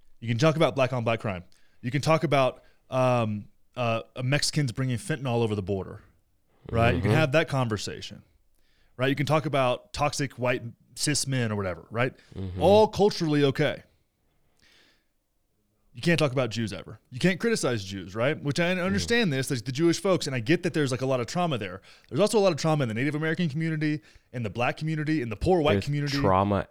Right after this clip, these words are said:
Speaker 2: everywhere.
Speaker 1: Everywhere, right? So it's like, I understand that your people went through something really hard in the nineteen forties, and it's a,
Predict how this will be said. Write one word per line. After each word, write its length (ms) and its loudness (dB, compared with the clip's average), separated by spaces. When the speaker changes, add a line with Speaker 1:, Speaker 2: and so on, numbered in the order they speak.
Speaker 2:
everywhere. 720 0
Speaker 1:
Everywhere, 680 -4
right? 200 0
So 120 0
it's 80 -2
like, 100 0
I 120 2
understand 480 -2
that 60 -6
your 160 -2
people 640 -2
went 180 -4
through 120 2
something 240 0
really 220 0
hard 340 2
in 60 -4
the 80 -2
nineteen 260 -2
forties, 480 -6
and 100 -2
it's 140 -4
a, 100 -4